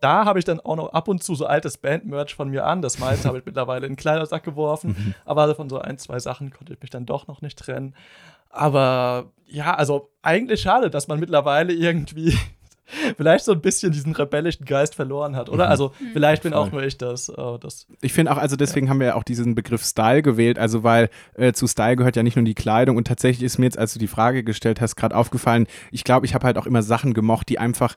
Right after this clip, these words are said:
Speaker 2: nicht cool genug waren, um sie als Style mit sich rumzutragen. Also ich bin die Hard Adele-Fan, aber ich würde mir niemals ein Adele-T-Shirt kaufen, weil das ist einfach irgendwie nicht cool so, das würde ich nicht machen und, äh, ich glaub, das ist auch voll das, das Ding, dass man halt irgendwie,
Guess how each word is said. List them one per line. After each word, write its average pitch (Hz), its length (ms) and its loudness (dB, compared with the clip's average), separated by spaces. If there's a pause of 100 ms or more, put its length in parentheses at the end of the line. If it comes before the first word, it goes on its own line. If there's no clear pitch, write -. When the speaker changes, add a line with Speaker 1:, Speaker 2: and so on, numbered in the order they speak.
(240)
Speaker 2:
nicht - 360 0
cool 180 140 6
genug 131 280 2
waren, 120 180 4
um 123 140 2
sie 120 220 4 (200)
als 120 280 4
Style 123 260 4
mit 120 120 4
sich - 160 -4
rumzutragen. 110 480 2
Also 110 140 2
ich 113 100 0
bin 123 160 2
die 131 60 2
Hard 131 280 4
Adele-Fan, 117 480 4
aber 113 140 4
ich 117 120 0
würde 127 120 6
mir 120 140 6
niemals 123 460 6
ein 120 80 -2
Adele-T-Shirt 127 640 4
kaufen, 107 320 2
weil 113 180 6 (240)
das 113 160 2
ist 135 100 -2
einfach 131 280 0
irgendwie 135 340 4
nicht 135 320 0
cool 151 180 10
so, 110 160 6
das 107 200 2 (260)
würde 131 180 6
ich - 120 0
nicht 131 160 2
machen 131 260 4
und, 110 220 2
äh, 107 180 4 (280)
ich - 80 -12
glaub, 127 140 6
das 127 140 -2
ist 131 100 -4
auch 127 100 0
voll 127 260 4
das, 123 160 0
das 123 180 0
Ding, 135 180 4
dass 120 140 4
man 113 160 4
halt 110 140 2
irgendwie, 117 380 0